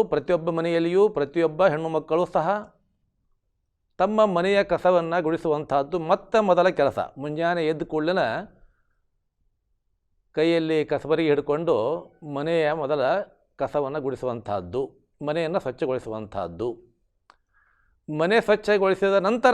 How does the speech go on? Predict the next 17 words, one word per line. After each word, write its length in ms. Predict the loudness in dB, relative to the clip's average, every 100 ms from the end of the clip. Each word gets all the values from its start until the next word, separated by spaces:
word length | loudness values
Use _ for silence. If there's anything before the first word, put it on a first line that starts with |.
| 6
ಮುಂದಿನ 300 | 4 2 4
ಎಲ್ಲ 200 | 6 6 4
ಕಾರ್ಯಕ್ರಮಗಳು 560 | 4 4 2 -2 -2
ಶುರುವಾಗ್ತಾ 380 | 0 0 0 -2
ಇದ್ದಾವೆ. 260 | -4 -8 -14 -8
ತಮಗೆಲ್ಲ 380 | -8 -4 -2 -2
ಗೊತ್ತಿರುವಂಥ 500 | -2 -4 -4 -6 -6 -6
ವಿಷಯವೇ 360 | -4 -4 -4
ಇದು. 200 | -6 -12 _ _ _ _ _ _ _ _ _ _ _ _ _ _ _ _ _ _ _ _ -4
ವಚನ 500 | 2 2 6 4 6 4
ಸಾಹಿತ್ಯದ 580 | 6 4 4 2 2 6 4
ಒಂದು 220 | 4 0 -2
ವಿಶಿಷ್ಟವಾದಂತಹ 1000 | -2 -6 0 4 6 6 4 4 4 6 4 2 -2 -6 -14 _ _ _ _ _ _ -14
ಗುಟ್ಟು 440 | 0 0 2 2 4
ಏನಪ್ಪ 340 | 4 2 2 0
ಅಂದರೆ, 380 | 0 -4 -2 -2 -4 -10 -18 _ _ _ _ _ _ _ _ _ _ _ _ _ -4
ನಮ್ಮ 380 | 0 2 4